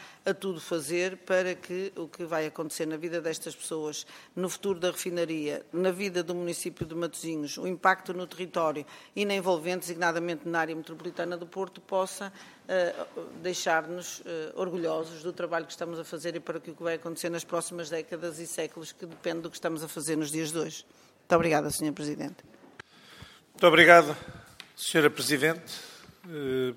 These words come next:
Speaker 2: por, eh, este esclarecimento. Estamos então por concluída esta audição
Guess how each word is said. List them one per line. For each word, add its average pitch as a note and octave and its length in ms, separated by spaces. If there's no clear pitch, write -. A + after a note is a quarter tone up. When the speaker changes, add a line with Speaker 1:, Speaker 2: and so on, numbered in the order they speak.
Speaker 2:
por, B2 220
eh, A#2+ 300
este C3 320
esclarecimento. C3+ 800
Estamos C3 340
então C#3+ 240
por - 160
concluída C3+ 680
esta D3+ 640
audição D#3 680